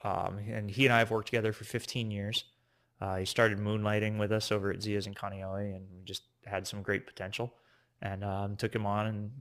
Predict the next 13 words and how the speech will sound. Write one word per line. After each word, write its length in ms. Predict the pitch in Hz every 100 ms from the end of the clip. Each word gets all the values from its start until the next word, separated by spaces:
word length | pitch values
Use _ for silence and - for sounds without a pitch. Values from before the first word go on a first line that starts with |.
| -
when 160 | 107
we 120 | 104 107
opened 220 | 104 110
Kalapawai 400 | 107 110 110 101
Cafe 320 | - 101 104
in 100 | 104
Kailua, 540 | 104 101 101 104 117 113
and 160 | 101
he 160 | 104 120
and 100 | 110
I 140 | 107
have 160 | 104 98
just 220 | 101 -